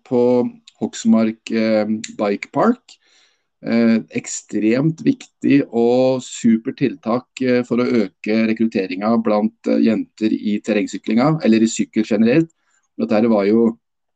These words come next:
en samling for alle sykkelgrener, ikke bare terrengsykling. Det var, eh, landevei, det var utfor, det var terrengsykling, det var, eh,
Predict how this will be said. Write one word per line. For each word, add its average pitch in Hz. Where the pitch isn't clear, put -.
en 117
samling 104
for 101
alle 92
sykkelgrener, 107
ikke -
bare 90
terrengsykling. 143
Det 120
var, 95
eh, 92
landevei, 135
det 92
var 90
utfor, 139
det 123
var 104
terrengsykling, 135
det 113
var, 101
eh, 98